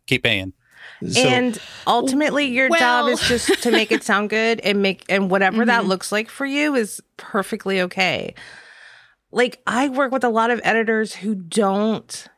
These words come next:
Speaker 3: use any plugins at all. So we're just learning the native effects in Adobe Audition.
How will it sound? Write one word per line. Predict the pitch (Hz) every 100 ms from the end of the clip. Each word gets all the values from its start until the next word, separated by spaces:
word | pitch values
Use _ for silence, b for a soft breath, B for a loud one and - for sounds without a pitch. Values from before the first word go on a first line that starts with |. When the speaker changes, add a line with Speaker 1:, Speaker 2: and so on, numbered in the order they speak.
| _
Speaker 3:
use | 185 240 233 185
any | 214 294
plugins | 247 202 180 160 151 147
at | 165
all. | 254 240 143
So | - 175
we're | 190
just | 196 214 202
learning | 208 208 202
the | 190
native | 180 180 190
effects | 196 - 208 247 - -
in | - 170
Adobe | 170 170 180 165 175
Audition. | 175 180 196 - - - -